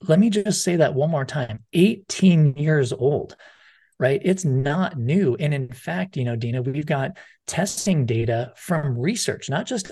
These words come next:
our, our labs, right? But from research proving this. So what I'll say out there is if the companies out there, you know, that make just simple sugar products,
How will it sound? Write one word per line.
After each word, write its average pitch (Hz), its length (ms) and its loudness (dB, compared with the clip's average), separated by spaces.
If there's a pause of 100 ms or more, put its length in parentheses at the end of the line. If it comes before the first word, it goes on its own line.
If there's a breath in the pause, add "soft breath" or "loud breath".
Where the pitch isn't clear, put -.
our, 196 320 4
our 156 260 4
labs, 101 460 -10
right? 120 180 -4
But - 200 -2
from 120 240 -2
research 120 640 -2
proving 196 540 -2
this. - 340 -10
So 147 280 2 (420 loud breath)
what 175 220 2
I'll 196 120 2
say 156 280 -2
out 135 180 -4
there 123 220 -2
is 120 280 -6 (300 soft breath)
if 190 220 -2
the 214 80 -2
companies 160 640 -4
out 127 220 -4
there, 127 280 -2
you 139 140 -4
know, 127 120 -4
that 123 220 -6
make 135 220 -4
just - 220 -4
simple 139 240 -4
sugar 131 340 -4
products, 127 540 -2